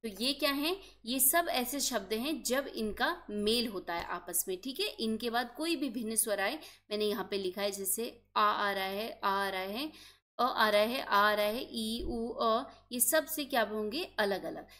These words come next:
तो जब आप शब्दों को पढ़ेंगे, तो अपने आप ही आपको पता चल रहा है कि किसमें अय बन जा रहा है। जैसे एग्जांपल हमने कहा, ने धन अन, तो क्या हो जाएगा?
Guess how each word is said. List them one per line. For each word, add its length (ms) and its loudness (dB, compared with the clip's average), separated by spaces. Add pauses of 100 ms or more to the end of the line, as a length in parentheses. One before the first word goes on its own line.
(180)
तो 100 -4
जब 340 -2
आप 160 2
शब्दों 400 -4
को 120 -8
पढ़ेंगे, 560 -2
तो 160 -8
अपने 500 -2
आप 240 -2
ही 60 -2
आपको 300 -2
पता 280 -4
चल 220 -6
रहा 120 -2
है 180 -4
कि 140 -12
किसमें 480 -4 (320)
अय 180 6
बन 220 0
जा 160 4
रहा 120 2
है। 120 -4
जैसे 280 -2
एग्जांपल 480 -2
हमने 240 -4
कहा, 340 -2 (460)
ने 600 0
धन 380 0 (260)
अन, 200 4 (420)
तो 80 -4
क्या 180 0
हो 120 0
जाएगा? 420 0